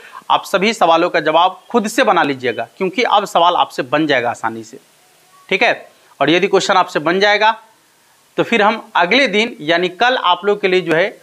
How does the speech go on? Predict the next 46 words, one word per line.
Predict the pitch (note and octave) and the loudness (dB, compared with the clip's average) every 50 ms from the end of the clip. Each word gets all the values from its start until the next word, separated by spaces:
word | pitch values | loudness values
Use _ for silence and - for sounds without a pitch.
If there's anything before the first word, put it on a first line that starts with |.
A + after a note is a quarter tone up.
| _ _ - F3 | _ _ -6 -2
रूट | D#3 F3+ A3+ C#4 D4+ - C4 | 0 4 4 4 4 2 2
वाले | G3+ F#3 F3+ F3 F#3 G3+ A#3 A#3+ - - _ _ _ _ _ - | 2 2 2 2 2 0 -2 -2 -6 -14 _ _ _ _ _ -4
फंक्शन | - G3 G3+ G#3+ G3 - A#3+ B3 | -2 0 0 0 0 -2 -2 -2
का | A#3 A#3+ G#3+ | 0 0 0
डिफरेंशिएशन | G3 E3+ F3 E3+ - G3 F#3+ F#3 - - G3 F#3 E3+ - G3 | 0 0 -4 -4 -4 -4 -4 -4 -4 -2 -2 -2 0 0 0
लेकर | F3+ F3 E3 E3 D3+ | 0 0 2 2 2
आने | C#3+ C#3+ C#3+ D3 | 2 2 0 2
वाले | C#3 C#3 C#3 C#3+ C#3+ | 2 2 0 0 0
हैं। | D3 E3 F#3+ A3 - - - - - - _ _ - | -2 -2 -2 -4 -4 -10 -20 -20 -20 -20 _ _ -4
अब | - B2+ C3+ | -2 -2 0
वीडियो | D3+ E3+ G3+ | 2 2 2
को | G3 G#3 | 2 2
शेयर | G3+ - - G3 G#3+ B3 C#4+ | 0 0 0 2 2 2 2
करना | C4 B3+ A3 G#3+ G#3+ | 0 0 0 0 0
नहीं | G3 F3+ F3+ F#3 | 0 0 -2 -4
भूलिएगा, | E3 D3+ D#3+ D#3+ D#3+ D#3 D3 F3+ F#3 G3+ | -4 -4 -4 -2 -2 0 2 2 0 0
क्योंकि, | G3+ - - F#3 F3 F3+ G3+ G3+ G3+ G#3 F#3 | -2 -4 -6 -8 -6 -4 -4 -4 -2 -4 -4
आ, | - - - - D3+ D#3 D#3 D3+ D3 - - - C#3 | -6 -4 0 2 4 4 4 2 2 -2 -10 -18 -14
दिल | C3 - G3+ G#3+ A#3 A3+ - - | -6 -4 -4 -4 -4 -4 -2 0
तब | B3+ B3 A#3+ - - | 0 0 0 -2 -6
टूटता | G#3+ F#3 - - - E3 D3 | -6 -8 -6 -4 -2 0 0
है | C#3+ E3+ G#3 A#3 - _ - _ _ _ - | 0 0 -4 -4 -8 _ -20 _ _ _ -6
जब | C3 D#3+ F#3+ F#3+ F#3+ | -2 0 0 0 0
आपके | - E3+ F3 E3+ - - A3 A3 | 0 0 0 0 -2 -6 -2 0
लिए | A3 G#3 | 2 2
हम | G#3 G#3 - | 0 0 -4
इतना | E3 D3+ - A3 A#3 A3+ | -8 -2 0 2 2 2
मेहनत | G#3 F#3+ F3+ F#3+ F#3+ F#3 F#3+ | 0 -2 -2 -2 -2 -2 -2
करते | - D#3+ D3 - - E3 | -4 -4 -4 -2 -4 -2
हैं | E3 F#3 | -2 0
और | F3 F3 F3 F3+ - - - | 2 2 2 2 0 -4 -8
उसके | F3+ - - - - E3 - - | -12 -12 -8 -6 -6 -4 -2 0
एवज | G3 G3 F3+ G#3+ A3+ A3 A3 | 0 2 2 2 2 0 -2
में | F3 C#3+ A#2 A2+ - _ _ - - - - - _ - - | -6 -8 -8 -8 -12 _ _ -20 -20 -20 -20 -18 _ -4 -2
आप | D#3+ F3 - - | -2 -2 0 0
लोग | G#3 A3 A#3 A3+ - - - | 0 0 0 0 -4 -18 -8
थोड़ा | - - A3 B3+ C4+ C4 | -2 2 2 4 4 2
सा | - - G#3+ | 2 2 0
जो | F#3+ E3+ D#3+ | 0 0 -2
है | D#3+ F3+ F#3 | -2 -2 -2
अपनी, | - - D#3+ - - G3+ G#3+ A#3+ B3+ - | -2 -2 -4 -2 -2 -2 -2 -2 -2 -4
आ, | - - D3+ D#3 D3+ D3 - - - - B2+ C3+ C3 | -2 0 2 2 2 2 0 -4 -8 -8 -6 -6 -6
जिम्मेवारी | B2+ D3 F#3+ G#3+ A3 G#3 G3+ G#3 G#3+ A#3 | -2 -2 0 2 2 4 4 2 2 0
नहीं | A3 G3+ E3+ F#3 | -4 -4 -6 -6
निभाते | F#3 E3+ D3 C#3+ C#3+ C#3+ - E3 D3 | -4 -4 0 -2 -2 -2 -2 -4 -2
हैं, | D#3 F#3 G#3 | -2 -4 -6